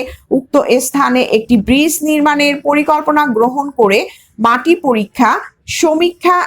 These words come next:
ইত্যাদি লোক দেখানো কর্মযজ্ঞ করলেও শেষ পর্যন্ত জনসাধারণের সে আশা দীর্ঘ পনেরো ষোলো বছরেও বাস্তবায়ন হয়নি। ফলে সেখান দিয়ে প্রতিদিন পারাপার হওয়া প্রায়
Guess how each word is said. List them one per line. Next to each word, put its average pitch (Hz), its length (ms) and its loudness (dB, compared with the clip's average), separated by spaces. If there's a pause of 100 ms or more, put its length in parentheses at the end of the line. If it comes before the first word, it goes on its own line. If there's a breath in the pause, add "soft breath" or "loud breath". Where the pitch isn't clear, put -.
ইত্যাদি 269 520 0
লোক 247 300 2 (100)
দেখানো 247 420 0
কর্মযজ্ঞ 277 800 0
করলেও 208 460 2 (320 loud breath)
শেষ 349 340 0
পর্যন্ত 370 540 0
জনসাধারণের 294 960 0
সে 294 200 0 (100)
আশা 233 480 0 (300 loud breath)
দীর্ঘ 277 340 4
পনেরো 330 480 0
ষোলো 339 320 0
বছরেও 285 640 0
বাস্তবায়ন 294 760 0
হয়নি। 170 500 -2 (580)
ফলে 262 240 0
সেখান 302 480 0
দিয়ে 311 240 0
প্রতিদিন 311 540 0
পারাপার 294 540 0
হওয়া 277 280 -2
প্রায় 262 320 0